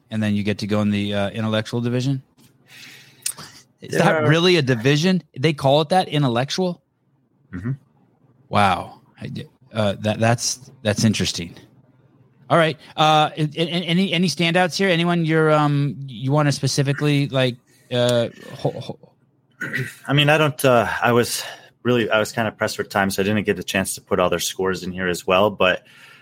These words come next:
Speaker 2: um, the, you know, I don't kn-, I don't recognize a lot of the names. Valerie Cohen obviously was the champion at the games last year in lower extremity division. She's,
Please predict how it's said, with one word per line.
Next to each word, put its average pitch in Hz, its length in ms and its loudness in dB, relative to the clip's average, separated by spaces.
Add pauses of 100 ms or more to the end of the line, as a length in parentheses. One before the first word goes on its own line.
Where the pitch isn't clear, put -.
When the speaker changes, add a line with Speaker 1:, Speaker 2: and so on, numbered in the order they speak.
(140)
Speaker 2:
um, 101 500 2 (680)
the, 123 180 2
you 113 120 0
know, 110 180 2
I 127 80 2
don't 127 200 -2
kn-, 113 120 -2
I 117 80 2
don't 117 140 2
recognize 110 340 0
a 110 60 -4
lot 107 160 2
of 101 60 -2
the 107 60 -4
names. 117 360 -6
Valerie 107 320 4
Cohen 107 340 0
obviously 104 360 0
was 98 160 -6
the 92 100 -6
champion 95 400 -2
at 92 80 -4
the 95 80 -12
games 95 280 -2
last 92 300 0
year 95 100 -2
in 98 80 -4
lower 95 200 4
extremity 95 420 0
division. 92 400 0
She's, - 540 -6